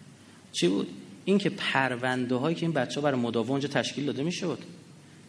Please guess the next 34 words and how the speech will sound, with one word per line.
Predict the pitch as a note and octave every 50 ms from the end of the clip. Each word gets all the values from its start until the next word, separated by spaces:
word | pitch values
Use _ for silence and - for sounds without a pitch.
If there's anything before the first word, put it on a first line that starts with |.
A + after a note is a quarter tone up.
| - -
دولت | B2+ B2+ B2+ B2+ B2+ C3+ D#3 D#3+ - C#3
آلمان | A2+ - A2 A#2+ A#2 A2 A2+ A2+ A#2+ C#3+ D#3 E3 D#3 C#3
یکیشو | D3 F3+ F3 - - - - A2+
می‌فرستاد | A2+ B2 D#3 D#3+ - - E3 - - F3+ D#3+ D3
برای | C#3 C3 C3+
کارخونه | C3+ - - A#2 A2+ A2+ - - B2+ B2+ C3+ B2+
تولید | B2+ - A#2 A2 A2 G#2+
کننده | - B2 A#2+ A#2 B2 C#3+
مواد | D#3+ D3 A#2+ A2 G#2+ G#2
شیمیایی. | F#2 - F#2+ F#2+ F#2 F2 E2+ F2 - - - - - - - - - - - - - - - - - -
میگفت | B2+ A#2+ C3+ F#3 F3+ -
ببین | - D3 D3+ D#3+ E3 F3+ F#3+ F#3+ F#3+ F#3+ F#3
به | F#3 - C#3 C#3
هدفت | C#3 - - - B2+ C#3 D#3 E3+ - F#3 E3 D#3+
رسیدی | C3+ C3 B2+ B2+ - B2+ A#2+ D3 F3+
یا | E3+ D3
نه. | C3+ C#3 C3 A#2 - - - - - - - - - - - - - - - - - - - - - - - - - - - - - - - - -
این | - B2+ C#3 C3+ C3
دوز | B2 A#2+ C3 B2+ B2+ A#2+ B2
ماده | C3 B2+ B2+ A#2+ B2 C3 C3 B2+
شیمیایی | C3 - - C3+ C#3 D#3+ G3+ G#3
این | G#3 G#3+ G3 E3+
بلا | C3 B2+ A2 A2
رو | A2 G#2+
سرش | - A2 G#2 G2+ G2+ -
آورده. | G2 F#2+ G2 F#2+ A#2+
این | B2+ F3 E3+ E3+
عکساش، | - C3+ B2+ - - - - D#3 - -
این | E3 D#3+ E3
فیلماش، | E3+ - - C3+ A#2+ A#2 C3 D3+ - -
این | D#3 D#3
حال | D3+ C3 C3 B2 A2
و | A2
روزشه. | A2 A#2+ A2+ F#2+ F#2 - - F#2+